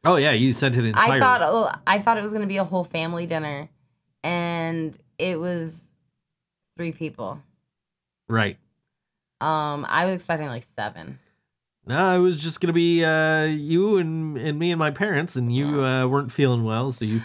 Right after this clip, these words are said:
Speaker 2: I
Speaker 1: you
Speaker 2: know,
Speaker 1: didn't make
Speaker 2: this
Speaker 1: it.
Speaker 2: happens all the time.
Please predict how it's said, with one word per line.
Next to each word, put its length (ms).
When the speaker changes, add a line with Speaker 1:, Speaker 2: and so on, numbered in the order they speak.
Speaker 2:
I 60
Speaker 1:
you 60
Speaker 2:
know, 240
Speaker 1:
didn't 140
make 100
Speaker 2:
this 80
Speaker 1:
it. 40
Speaker 2:
happens 640
all 140
the 80
time. 420